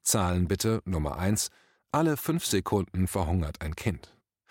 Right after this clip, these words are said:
Alle Corona-Toten waren alt und oder hatten zwei oder mehr Vorerkrankungen. Hierzu lassen sich zwei Spoiler nicht vermeiden. Spoiler eins, wer sich mit zwei, drei ernsten Vorerkrankungen,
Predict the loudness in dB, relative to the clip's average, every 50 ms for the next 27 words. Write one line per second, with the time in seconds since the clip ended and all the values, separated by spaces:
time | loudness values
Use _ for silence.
0 | -20 -20 -16 -6 -2 0 2 2 2 2 4 4 4 4 4 4 2 0 0 0
1 | -2 0 2 2 2 2 2 2 2 0 0 0 0 0 0 0 0 -2 -2 0
2 | 0 0 0 0 -2 -2 -2 2 2 2 4 2 2 0 0 0 0 0 0 2
3 | 2 2 2 2 0 0 0 2 2 4 4 4 4 2 0 0 0 0 0 2
4 | 2 0 -2 -2 -2 -2 -2 -2 -4 -6 -8 -10 -14 -20 _ _ _ _ _ _
5 | -20 -20 -20 -20 -8 0 2 2 4 4 2 2 2 2 2 2 2 2 2 0
6 | 0 0 2 2 2 0 0 0 0 2 2 2 2 2 2 2 0 0 0 0
7 | 2 2 2 0 -2 -6 -12 -18 -20 -18 _ -4 -4 -2 0 0 0 0 0 -2
8 | 0 2 2 2 2 0 -2 -6 -20 -20 -20 _ _ -2 0 2 2 2 0 0
9 | 0 -2 -2 0 0 2 2 2 2 2 0 0 0 0 0 2 0 0 0 0
10 | 0 0 0 0 0 0 0 0 0 0 0 0 0 -2 -4 -2 0 0 0 0
11 | 0 2 2 2 0